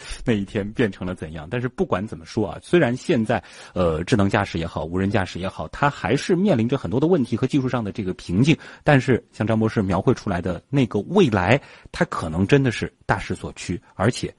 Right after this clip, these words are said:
还挺美好的。呃，再次感谢汽车行业资深人士、独立汽车资讯顾问张翔博士和我们带来的分享，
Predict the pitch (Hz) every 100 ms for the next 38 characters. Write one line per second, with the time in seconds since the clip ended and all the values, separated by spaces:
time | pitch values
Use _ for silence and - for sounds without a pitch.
0 | _ _ - 82 _ _ _ - - 71
1 | 67 - - - - _ _ _ - -
2 | - _ 95 92 92 131 - 101 98 156
3 | - _ _ _ _ - 110 - 113 113
4 | - 92 110 - - 107 104 92 90 -
5 | _ 98 95 87 - 95 - 95 95 -
6 | - 104 101 98 87 - 104 - - -
7 | - 101 101 85 90 - - - - 90
8 | 90 90 101 123